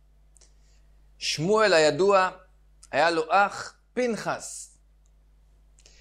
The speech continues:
פנחס, אחוה דמר שמואל, איתרא בי מילתא, אירע לו מקרה. הוא ישב שבעה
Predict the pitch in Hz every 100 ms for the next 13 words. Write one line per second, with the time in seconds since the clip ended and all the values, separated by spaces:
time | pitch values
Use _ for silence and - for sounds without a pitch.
0 | - _ _ 240 254 - 190 175 170 -
1 | 139 - 226 233 190 170 156 139 - 214
2 | 233 190 180 165 - _ _ _ _ -
3 | 254 254 226 220 214 214 214 240 226 208
4 | 175 - - _ _ _ - 170 214 254
5 | 240 226 - 220 226 - - _ _ _
6 | _ _ _ _ _ _ _ _ _ _
7 | _ _ _ _ _ - 143 143 214 214
8 | 196 143 123 _ - - 139 127 190 196